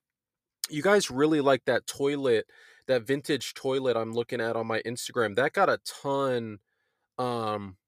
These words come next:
that got a ton of, like, comments and likes, and, uh, and basically all it was is a vintage toilet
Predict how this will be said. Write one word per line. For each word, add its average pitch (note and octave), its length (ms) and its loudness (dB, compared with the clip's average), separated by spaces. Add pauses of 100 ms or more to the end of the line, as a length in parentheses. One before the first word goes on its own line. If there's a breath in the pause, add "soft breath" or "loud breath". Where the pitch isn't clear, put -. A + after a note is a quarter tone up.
(840)
that C#3 120 2
got G3+ 140 6
a D3 140 4
ton D3 360 -2
of, A#2+ 160 -2
like, G#2+ 160 -4
comments B2+ 580 -4
and G2+ 180 -8
likes, A#2+ 460 -4
and, G2+ 260 -6 (440 soft breath)
uh, A#2 200 -2 (120)
and B2 140 -2
basically E3 480 0
all C#3 200 4
it B2 80 -4
was C3+ 300 0
is A#2+ 160 -4
a A#2 80 2
vintage C3+ 500 -6
toilet C#3 560 -2